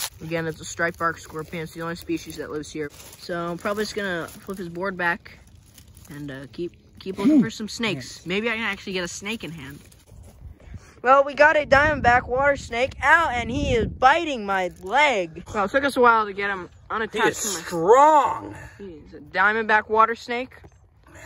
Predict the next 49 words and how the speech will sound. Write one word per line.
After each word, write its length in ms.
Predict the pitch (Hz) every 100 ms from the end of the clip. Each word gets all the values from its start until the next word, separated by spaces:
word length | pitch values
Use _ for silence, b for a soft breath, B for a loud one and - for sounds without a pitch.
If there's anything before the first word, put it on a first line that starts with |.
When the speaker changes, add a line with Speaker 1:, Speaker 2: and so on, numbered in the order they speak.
| -
Speaker 1:
So 240 | 180 175 175
we're 100 | 165
probably 480 | - 226 240 269 254
gonna 160 | 220
photograph 640 | - 233 233 220 202 190
this 200 | 196 208
guy. 360 | - 185 185 196 b b b
These 220 | - 233 208
are 40 |
really 280 | 185 247 233
hard 160 | 240 208
to 60 |
catch. 420 | - 190 151 - - - - -
There 140 | 156 175
he 40 |
goes. 560 | 185 262 254 240 - - - - - -
Speaker 2:
Goodness. 600 | 330 349 330 254 - -
Speaker 1:
There 120 | 202
he 80 | 214
goes. 560 | 247 233 - - - -
Back 240 | 170 180
into 240 | 196 - 196
the, 220 | 190 190
uh, 220 | 185 185 185 b b b b b b -
Speaker 2:
Sorry, 340 | - 226 233 202
buddy. 480 | 214 214 208 214 160
I 80 | 214
know 180 | 214 220
that 160 | 214
was, 160 | 202 185
got 200 | 196 180
kinda 160 | 208 190
crazy 360 | - 202 180 196
at 100 | 185
the 120 | 175
end. 280 | 170 170 160
That 160 | 175
was 100 | 175
an 80 | 175
accident. 540 | 160 156 - 147 143 - _ _ _ - - - - - - - - - - - - - - -
Speaker 1:
He's 80 | 180
Speaker 2:
You 60 |
got 260 | 208 269 262
Speaker 1:
gone. 40 |
Speaker 2:
all 60 | 196
curled 360 | - - 214 175
up 120 | 175
on 80 | 170
the 260 | - -